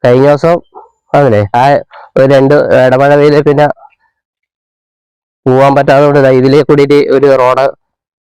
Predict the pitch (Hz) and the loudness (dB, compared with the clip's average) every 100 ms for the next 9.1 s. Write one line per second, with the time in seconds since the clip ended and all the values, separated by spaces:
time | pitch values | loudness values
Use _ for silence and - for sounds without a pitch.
0 | _ - 127 127 127 127 120 - - - | _ -4 0 2 2 0 -4 -2 -2 -2
1 | _ _ _ _ _ - 123 117 127 135 | _ _ _ _ _ -6 -4 -2 0 0
2 | 131 120 117 127 127 135 _ _ _ _ | 0 -2 -2 -2 -2 -2 _ _ _ _
3 | _ _ _ _ _ _ _ _ _ _ | _ _ _ _ _ _ _ _ _ _
4 | _ _ 120 113 - 131 135 143 - - | _ _ -4 -2 -2 0 0 -2 -8 -20
5 | - - - - _ - 135 131 120 - | -18 -18 -18 -20 _ -4 -2 -2 -4 -2
6 | 127 127 131 120 123 104 113 117 110 92 | -4 -2 -2 -2 -2 0 0 0 0 -2
7 | 90 82 - _ _ _ _ _ _ _ | -2 -6 -8 _ _ _ _ _ _ _
8 | _ - 117 127 113 123 110 110 123 135 | _ -8 -2 0 0 0 0 0 0 0
9 | 160 | -2